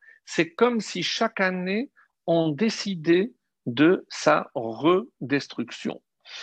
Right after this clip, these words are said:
Vezeu bechol pam keshemagia oto yom shel asara betevet. Et quand cette décision est prise,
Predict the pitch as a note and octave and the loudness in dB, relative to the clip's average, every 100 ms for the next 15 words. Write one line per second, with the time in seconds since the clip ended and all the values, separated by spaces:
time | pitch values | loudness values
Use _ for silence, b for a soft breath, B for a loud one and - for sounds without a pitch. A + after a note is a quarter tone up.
0 | B - A#2 C3 F#3+ B3 B3+ G#3 F3 - | B 0 2 4 4 4 2 2 2 2
1 | A#3+ G#3+ G#3+ G#3 G3 - - E3 D#3 G3 | 0 2 2 2 0 -2 0 0 -2 2
2 | G#3 F3+ E3 F3+ D#3 F#3+ F3+ - D#3+ D#3 | 2 2 0 0 2 -2 -2 -2 0 0
3 | - D#3 D3 C#3+ B2 - C#3+ _ _ C#3+ | -2 -4 -4 -6 -8 -4 -6 _ _ -4
4 | - - G3 F#3 _ - C3+ D#3 - C3+ | -2 -2 -2 -4 _ -4 -2 -2 -2 -4
5 | D3 C#3+ - - - - | -2 -4 -4 -6 -6 -8